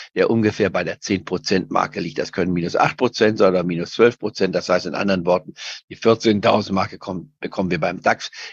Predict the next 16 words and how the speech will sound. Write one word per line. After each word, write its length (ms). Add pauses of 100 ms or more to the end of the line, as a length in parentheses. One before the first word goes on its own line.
(100)
ins 140
Blickfeld. 560 (440)
Und 260
wir 100
können 220
sie 280
leicht 280
unterschreiten, 520
aber 180
nicht 140
stark. 300
Also 140
dreizehntausend 800
sage 220
ich 100
nein, 420